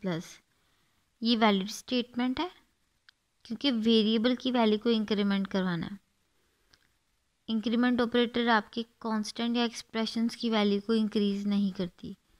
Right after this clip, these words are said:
इसीलिए ten plus plus is an invalid statement। Similarly,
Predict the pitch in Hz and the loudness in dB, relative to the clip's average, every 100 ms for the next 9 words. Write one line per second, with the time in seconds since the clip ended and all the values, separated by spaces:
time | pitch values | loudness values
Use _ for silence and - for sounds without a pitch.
0 | _ _ _ _ _ _ _ 240 - 254 | _ _ _ _ _ _ _ -6 0 4
1 | 247 240 - 226 226 233 226 220 - 220 | 4 2 2 2 2 2 0 0 -2 -2
2 | 226 - - 240 220 220 220 262 _ _ | -2 -4 -4 -2 2 4 2 -2 _ _
3 | _ _ _ _ _ _ _ _ _ _ | _ _ _ _ _ _ _ _ _ _
4 | _ _ _ _ _ _ _ _ _ _ | _ _ _ _ _ _ _ _ _ _
5 | _ _ _ - 262 262 247 208 214 - | _ _ _ -2 2 4 6 6 4 0
6 | - _ _ - - 220 202 - - - | -18 _ _ -16 -4 -2 -2 -4 -8 -10
7 | _ _ _ _ _ _ _ _ _ _ | _ _ _ _ _ _ _ _ _ _
8 | _ _ _ _ _ _ _ _ _ _ | _ _ _ _ _ _ _ _ _ _
9 | _ - 233 233 233 240 262 | _ -10 -2 2 2 2 2